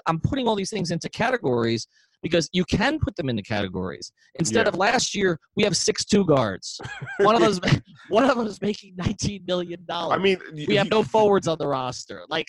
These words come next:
Speaker 1: I
Speaker 2: this is the first time the depth chart has made <laughs> sense in a while, right? It's
Speaker 1: Like, yeah.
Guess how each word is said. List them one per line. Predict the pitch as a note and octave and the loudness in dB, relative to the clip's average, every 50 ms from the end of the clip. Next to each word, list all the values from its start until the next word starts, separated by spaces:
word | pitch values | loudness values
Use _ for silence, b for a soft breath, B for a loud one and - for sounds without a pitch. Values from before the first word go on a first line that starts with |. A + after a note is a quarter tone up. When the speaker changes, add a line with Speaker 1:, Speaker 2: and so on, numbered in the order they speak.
| - - | -10 -12
Speaker 1:
I | F3 D3+ - - A#2+ | -14 -14 -14 -12 -4
Speaker 2:
this | A#2+ E3 - | -2 -2 0
is | - | 0
the | G3 F#3 | -2 0
first | - F3+ F3 E3 - | 2 2 0 2 2
time | F3 D3+ C#3 B2+ | 2 2 2 2
the | A2+ G2+ | 0 -2
depth | F2+ E2 A2 A#2 E3 - - - | 0 2 2 2 2 0 -4 -2
chart | - A#2+ G#2 G2+ - | 2 2 2 2 0
has | A#2 A2+ G2+ | -2 -4 -2
made | G#2 G#2+ A2 G#2 G2+ | 0 2 2 2 0
<laughs> | - - - - | -2 -6 -2 -2
sense | - E3 D#3+ - - - | -2 -2 -2 -4 -4 0
in | B2 | 0
a | A2+ | 2
while, | G2+ G2 G2 G2 F2+ F2 F2 F2 | 2 2 2 2 2 0 0 0
right? | F#2 G2 G#2+ A2 C3+ C3+ A2+ | 0 0 2 2 0 2 2
It's | B2 A2+ G2+ - | 0 0 -2 -4
Speaker 1:
Like, | A2+ A2+ A#2 - | -6 -4 -4 -2
yeah. | - A#4+ G4+ A#4 A4+ - D3+ | -2 -2 -2 -2 -2 -4 -6